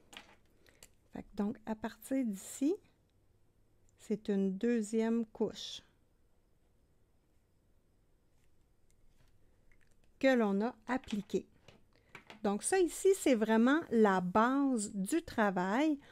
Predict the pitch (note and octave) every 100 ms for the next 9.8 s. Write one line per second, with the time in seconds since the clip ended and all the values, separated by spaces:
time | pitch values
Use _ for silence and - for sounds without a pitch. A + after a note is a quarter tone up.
0 | - _ C4+ D4+ D#4+ D#4+ C#4 C4+ C4 B3+
1 | - A#3+ - A#3+ A3+ - C4+ A#3+ G#3+ G#3
2 | G3 G3 G#3 - G#3 F#3+ F#3 F3+ E3+ -
3 | E3+ G#3 F4+ - _ _ _ D4 D#4+ D4+
4 | D#4+ D4+ D4 C#4 C#4 D#4+ D#4 - D4 D4+
5 | D4 C#4 B3+ C4+ C#4+ C#4 A#3 A#3 A#3+ A3+
6 | G#3 G3 C#4+ D#4 - - - A3+ C4 B3+
7 | - - F#3 F3 - - - - - -
8 | - - _ C#4 E4 E4+ E4+ F#4 A3 G3+
9 | G#3 G3 G3+ G3 G3+ A#3+ C#4+